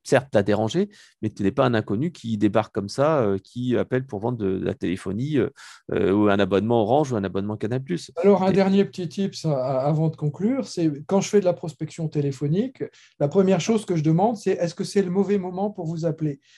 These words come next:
Speaker 2: Comme ça, je, j'obtiens le nom tout de suite et je peux passer à autre chose.
Speaker 1: Ben oui, mais c'est, d'ailleurs, c'est, c'est ce qui était dit dans l'excellent livre, Ne coupez pas la poire en deux. Il faut pas dire, « Est-ce que, euh,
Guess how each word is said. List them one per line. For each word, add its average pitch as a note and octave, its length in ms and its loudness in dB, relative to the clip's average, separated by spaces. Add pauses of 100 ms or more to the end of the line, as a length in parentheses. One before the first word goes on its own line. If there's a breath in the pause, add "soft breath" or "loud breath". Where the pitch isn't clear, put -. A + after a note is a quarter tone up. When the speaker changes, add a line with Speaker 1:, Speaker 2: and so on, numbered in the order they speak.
(220 soft breath)
Speaker 2:
Comme E3+ 160 0
ça, G#3+ 160 6
je, F3+ 180 0
j'obtiens G3 560 2
le G3+ 140 4
nom G#3 160 2
tout F3+ 160 -10
de - 80 -14
suite G#3 360 -4
et D#3+ 60 0
je D3+ 80 -4
peux E3 140 -4
passer E3+ 260 -2
à D3+ 80 0
autre B2 180 -8
chose. - 280 -20 (120)
Speaker 1:
Ben C#3 200 8
oui, G#3 100 8
mais C3+ 160 6
c'est, A#2 180 2
d'ailleurs, D3 220 6
c'est, B2 240 2 (240 loud breath)
c'est C3 320 4
ce B2 100 -2
qui - 80 -4
était C3+ 280 0
dit D3 160 -4
dans C#3+ 100 2
l'excellent C3+ 400 0
livre, C3+ 340 -4
Ne A2+ 100 -2
coupez D3 280 -4
pas C#3+ 160 2
la C3+ 80 4
poire C3+ 260 -2
en A2+ 80 -4
deux. B2+ 200 -2 (560 soft breath)
Il B2 120 -4
faut C#3 120 2
pas C3+ 180 4
dire, « D3+ 260 4
Est-ce C#3 160 0
que, D#3 120 -2
euh, A#2 600 4